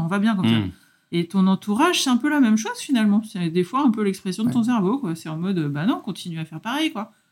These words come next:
Speaker 2: Ouais.
Speaker 1: Et, euh,
Speaker 2: Donc, tu, attends, ce que tu veux dire, c'est que
Speaker 1: <laughs>
Speaker 2: parfois,
Speaker 1: Ouais.
Speaker 2: euh, ce qui nous, ce qui nous bloque de nous définir autrement ou d'oser quelque chose de différent,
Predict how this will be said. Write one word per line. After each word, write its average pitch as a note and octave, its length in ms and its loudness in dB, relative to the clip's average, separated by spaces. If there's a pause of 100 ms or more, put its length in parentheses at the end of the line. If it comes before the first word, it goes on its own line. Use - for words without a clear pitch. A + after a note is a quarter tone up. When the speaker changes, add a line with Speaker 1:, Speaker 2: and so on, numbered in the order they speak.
Speaker 2:
Ouais. G2 220 -4 (380)
Speaker 1:
Et, F3+ 200 0
euh, E3 340 -2 (160)
Speaker 2:
Donc, A#2 100 0
tu, - 160 -2
attends, - 260 -4
ce - 140 -12
que - 80 -18
tu - 160 -4
veux A2 80 4
dire, - 160 2
c'est G#4+ 120 2
que F4 140 -8
Speaker 1:
<laughs> - 0 -
Speaker 2:
parfois, D#3+ 720 -2 (260)
Speaker 1:
Ouais. A#3+ 180 -4 (200)
Speaker 2:
euh, G#2 720 0
ce - 180 -4
qui - 220 -2
nous, A2+ 500 4 (300)
ce - 120 -14
qui A2 120 -4
nous A2 100 4
bloque C#3+ 680 0
de G#2 140 -4
nous G#2 140 2
définir C3 500 2
autrement A#2 580 -2 (120)
ou A2 180 2
d'oser C3 420 4
quelque B2 260 2
chose A2+ 220 -2
de A2 80 0
différent, A#2 640 -2